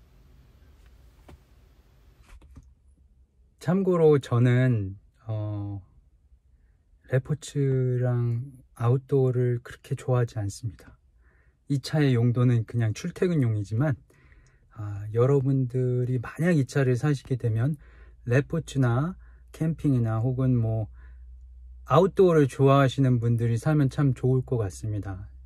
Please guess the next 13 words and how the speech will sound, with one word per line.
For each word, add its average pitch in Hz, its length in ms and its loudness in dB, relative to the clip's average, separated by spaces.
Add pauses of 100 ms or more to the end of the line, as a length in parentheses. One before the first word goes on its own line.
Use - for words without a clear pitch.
어, 107 380 -6 (1500)
참 127 240 -2
의외도 190 420 8
있습니다. 147 540 4
그냥 151 320 2
트럭을 196 360 4
타고 202 220 -2
싶어서, 160 380 -2
어, 127 600 2
타시는 156 400 -2
분들도 123 360 -2
계시지만, 120 480 -4
어, 196 220 4